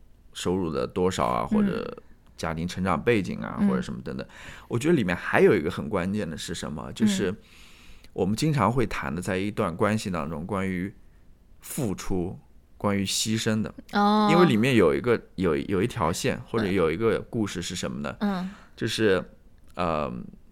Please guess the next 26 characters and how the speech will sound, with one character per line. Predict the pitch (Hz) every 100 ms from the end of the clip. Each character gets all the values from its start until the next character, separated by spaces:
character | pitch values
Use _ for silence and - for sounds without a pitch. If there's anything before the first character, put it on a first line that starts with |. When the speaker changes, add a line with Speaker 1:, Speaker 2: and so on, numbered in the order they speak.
| - -
Speaker 1:
朱 | 131
诺 | 135 104
他 | 107 101 95
去 | - 104 90 78 - -
那 | 104
对 | 98
夫， | 95 123 123 -
夫， | - - -
夫 | 135
妇 | 135 90
家， | 87 67
Speaker 2:
嗯。 | 67
Speaker 1:
然 | 98
后 | 95 95
跟 | 98 98
那 | 90
个 | 76 55 50
Mark， | 98 120 76 -
就 | -
是 | -
那 | 85
个 | 82
男 | 85 87
主 | 110 76
人， | 50 -
Speaker 2:
嗯。 | 208 196